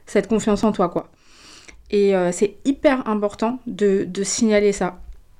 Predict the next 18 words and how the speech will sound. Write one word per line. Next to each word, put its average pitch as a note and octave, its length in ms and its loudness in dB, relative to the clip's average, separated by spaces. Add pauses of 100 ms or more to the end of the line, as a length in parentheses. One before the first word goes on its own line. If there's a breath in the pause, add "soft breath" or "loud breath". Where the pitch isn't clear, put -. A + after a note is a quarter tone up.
(280)
Et G3+ 80 0
c'est G#3 280 -2
hyper A#3+ 440 0
important G#3+ 500 0
de G3+ 460 0
mettre A#3 340 2
le G#3+ 100 4
point A#3 360 0
sur A#3 460 0 (520 soft breath)
le G#3 160 6
fait A#3 240 0
que A#3 120 2
tout D#4 440 2
conditionne A3+ 800 2
notre G#3+ 180 -2
confiance A#3 400 0
en G3+ 200 -2
nous. G#3 240 2